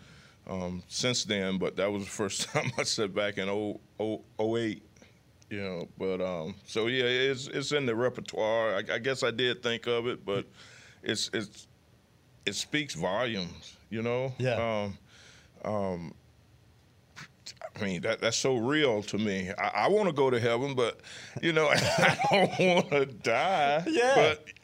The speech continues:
Speaker 1: I can't get there unless I do. And these guys, they, they, they, you know, we want success. We want, um, we wanna win the game, but we got to put the work in. So that, that's basically what that's saying. You know, we want the finished product,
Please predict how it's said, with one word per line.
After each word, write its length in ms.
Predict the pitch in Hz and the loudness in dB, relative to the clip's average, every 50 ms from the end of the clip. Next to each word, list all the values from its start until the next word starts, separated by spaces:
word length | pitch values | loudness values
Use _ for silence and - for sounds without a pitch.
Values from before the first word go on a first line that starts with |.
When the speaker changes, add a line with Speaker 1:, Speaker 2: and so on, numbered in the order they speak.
| - - | -2 0
Speaker 1:
I 60 | 120 | 0
can't 280 | 123 - 147 147 139 131 | 2 2 2 2 2 2
get 200 | 135 147 143 147 | 0 0 0 2
there 160 | 131 131 127 120 | 2 2 2 2
unless 300 | 120 120 127 123 - - | 2 0 0 0 0 -2
I 100 | 110 104 | -2 -2
do. 360 | 101 113 123 120 110 110 120 - - - - - - - - - - | -2 -2 -2 -2 -2 -4 -6 -10 -16 -20 -20 -20 -20 -20 -16 -8 -2
And 340 | - 104 107 104 104 95 98 - - _ - - - - - | -2 0 0 0 0 -2 -4 -6 -14 _ -20 -20 -16 -10 -6
these 240 | 117 123 123 110 | -4 -4 -4 -2
guys, 380 | 95 101 95 90 90 98 107 104 | 0 0 2 2 2 0 0 0
they, 160 | 110 101 95 | -2 -2 -2
they, 180 | - - 95 - - - - | -4 -4 -6 -6 -6 -6 -6
they, 240 | 76 64 50 50 - - - | -6 -6 -6 -10 -14 -16 -12
you 180 | - - 101 | -8 -6 -4
know, 160 | 101 98 92 104 | -4 -2 -2 -2
we 140 | 107 107 | -2 -2
want 240 | 110 107 110 117 - | -2 -2 -4 -4 -4
success. 800 | - - 98 - - - 131 135 120 92 127 - - - - - - - - - - - | -6 -8 -8 -6 -4 0 0 0 0 0 -2 -4 -6 -6 -8 -10 -14 -20 -20 -20 -18 -12
We 120 | - 98 95 | -10 -8 -6
want, 340 | 98 101 101 104 110 - - - | -4 -4 -4 -4 -6 -8 -8 -8
um, 480 | - 98 101 95 95 95 92 95 95 90 92 - - - - - | -8 -6 -6 -4 -4 -6 -6 -6 -8 -10 -12 -20 -20 -20 -16 -10
we 60 | - 95 | -6 -4
wanna 200 | 104 110 113 110 | -2 -2 0 0
win 220 | 110 113 120 120 | 0 0 0 -2
the 60 | 120 | -2
game, 520 | 113 117 123 135 139 123 113 113 117 120 113 | -2 -2 -2 0 0 -2 -2 -2 -2 -2 -2
but 200 | 104 95 - - - - - - - - - | -2 -4 -4 -6 -12 -20 -20 -20 -20 -10 -6
we 60 | 117 | -6
got 140 | 120 117 - | -6 -6 -6
to 40 | - | -6
put 160 | - 131 - - | -6 -6 -4 -4
the 40 | 120 | -4
work 280 | 113 120 131 147 - - | -2 -2 -4 -4 -6 -6
in. 300 | 98 92 87 92 90 95 | -6 -6 -6 -8 -8 -12
So 320 | - - 90 98 98 87 104 107 | -12 -10 -8 -8 -8 -8 -10 -10
that, 240 | - - - - - | -10 -10 -10 -8 -8
that's 140 | 87 98 - | -10 -10 -8
basically 480 | - - 95 101 - - - 92 87 64 | -6 -6 -6 -6 -6 -8 -8 -8 -8 -6
what 220 | 64 65 - - | -6 -8 -8 -6
that's 180 | - 87 92 - | -6 -6 -6 -6
saying. 420 | - - 92 101 113 107 85 57 - - - - - | -6 -6 -6 -6 -6 -6 -8 -10 -12 -16 -20 -20 -16
You 100 | - 69 | -14 -12
know, 100 | 78 98 | -10 -8
we 140 | 101 104 104 | -6 -6 -6
want 260 | 101 110 110 - - - | -4 -4 -4 -4 -6 -8
the 100 | 69 73 | -8 -6
finished 400 | - - 120 117 113 110 - - | -6 -4 -4 -2 -2 -4 -6 -4
product, 420 | - 98 139 131 107 101 90 - | -2 -2 0 0 0 -2 -2 -4